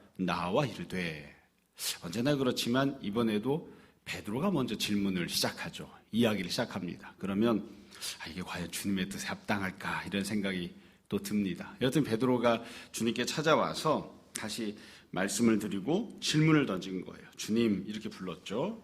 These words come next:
그리고 나서 베드로가 질문 던지는 내용이 어떤 상황인지를 주님께 말씀을 드려요.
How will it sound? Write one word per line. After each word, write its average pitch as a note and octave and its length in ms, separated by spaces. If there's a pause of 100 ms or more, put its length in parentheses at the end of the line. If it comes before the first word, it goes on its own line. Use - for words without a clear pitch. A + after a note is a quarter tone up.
(120)
그리고 C#3 260
나서 C#3 400 (460)
베드로가 D#3 420
질문 D#3+ 360
던지는 C#3+ 400
내용이 A#2 580
어떤 A#2 300
상황인지를 C#3+ 920
주님께 G#2+ 320
말씀을 F#2+ 480
드려요. F2+ 440